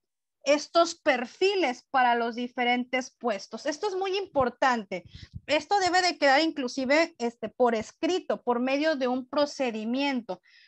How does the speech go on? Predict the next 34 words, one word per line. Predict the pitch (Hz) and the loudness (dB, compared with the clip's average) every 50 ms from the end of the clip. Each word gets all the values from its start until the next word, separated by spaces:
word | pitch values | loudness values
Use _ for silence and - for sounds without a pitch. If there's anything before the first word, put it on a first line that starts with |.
| _ - | _ -6
Muy | - 254 311 370 370 415 | -2 0 2 2 2 0
importante | 427 370 - 311 269 254 247 - 262 240 233 226 220 - 262 277 294 285 - | -4 -4 -2 -2 -2 -2 0 0 0 0 0 -2 -2 -2 0 0 0 -2 -2
que | 277 247 233 | -2 -2 0
dentro | 233 233 226 233 226 - 233 233 | 0 -2 -4 -4 -6 -4 -4 -2
de | 226 226 226 | -2 -2 -2
las | 226 220 220 - - | -2 -2 -2 -4 -6
compañías, | - 226 233 220 - - 240 240 254 262 262 277 311 320 - _ _ _ _ _ _ _ | -8 -6 -6 -6 -4 -6 -4 -4 -2 -4 -2 -4 -4 -6 -8 _ _ _ _ _ _ _
eh, | - 226 233 226 - _ - | -6 -4 -4 -4 -4 _ -4
que | 262 247 | -4 -2
manejen | 247 240 240 262 294 311 330 320 - 262 269 262 - | -2 -2 -2 -2 -2 -2 -2 -2 -4 -4 -4 -4 -4
este | 247 262 269 254 - - 320 | -4 -4 -4 -4 -2 -4 -4
tipo | 311 - 285 269 247 - 285 285 269 | -2 -2 -6 -6 -6 -2 -2 0 0
de, | 262 247 226 202 | 0 -2 -2 -4
de | 202 220 214 | -6 -8 -8
enfoque | 208 214 - _ - 311 320 330 330 - 254 | -8 -8 -10 _ 2 2 2 2 2 0 -2
de | 240 233 226 | 0 0 -2
la | 220 202 208 | -4 -6 -6
calidad | - 226 214 214 220 214 233 254 247 - | -6 -6 -6 -4 -2 -2 -2 -2 -2 -2
total, | 302 294 294 - 269 240 233 254 247 _ _ _ _ _ _ _ _ _ _ _ _ _ _ - | -4 -4 -2 0 2 2 2 2 -2 _ _ _ _ _ _ _ _ _ _ _ _ _ _ -4
haya | 269 277 285 311 302 285 320 311 320 294 294 _ - | 0 2 2 2 2 2 2 2 0 0 -4 _ -4
procedimientos. | 269 269 254 240 247 - - 269 254 247 262 262 277 294 294 277 262 240 - - 277 285 - _ _ _ _ _ _ | -2 -2 -2 -2 -4 -4 -4 -2 -2 -2 -2 -2 0 0 0 0 -2 -4 -6 -8 -12 -14 -14 _ _ _ _ _ _
¿En | - 349 359 339 | -2 -2 -2 0
qué | 339 440 | 0 -2
me | 453 466 494 494 440 403 | -2 0 0 2 2 2
beneficia | 330 302 330 - 359 370 370 - 381 381 | 2 0 0 0 0 0 0 0 0 0
a | |
mí | 370 330 330 339 339 | 2 2 2 0 0
que | - | 0
una | 339 339 330 339 | 0 2 4 4
empresa | 330 320 311 - 330 320 320 320 - 339 330 330 320 - - - | 2 0 0 0 0 0 0 0 0 0 0 0 0 -4 -8 -8
tenga | 302 285 285 294 311 311 | -6 -4 -2 -2 -2 -2
sus | 302 294 269 254 - | -4 -4 -8 -10 -8
propios | - 269 269 262 - 294 294 294 | -4 -4 -4 -4 -2 -6 -6 -4
procedimientos? | - 269 269 254 254 262 240 233 233 233 233 226 220 202 - 202 - | -4 -4 -4 -4 -2 -4 -4 -4 -2 -4 -4 -6 -6 -8 -10 -14 -14